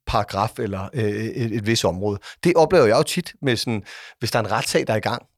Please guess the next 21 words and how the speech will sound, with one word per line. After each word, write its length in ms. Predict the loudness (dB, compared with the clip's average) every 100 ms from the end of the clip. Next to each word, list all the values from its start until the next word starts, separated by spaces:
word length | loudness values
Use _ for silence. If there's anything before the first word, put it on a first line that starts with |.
| _ _ _ -6
og, 80 | -2
og 300 | 0 0 0
en 60 | 0
kunde, 260 | 0 2
jeg 80 | 2
hjælper, 320 | 2 0 -2
som 180 | -6 -6
siger, 260 | -6 -6 -4
så 260 | -2 -2 -2
forstår 440 | -4 0 0 0 0
journalisten 380 | 0 0 0 0
og 140 | 0
s-, 120 | -2 -4
siger, 240 | -2 0
og 180 | 2 2
omverdenen 420 | 2 4 4 2 -2
forstår 280 | -4 -2
også, 100 | -2 -2
når 60 |
man 100 | -2
siger, 180 | 0 -2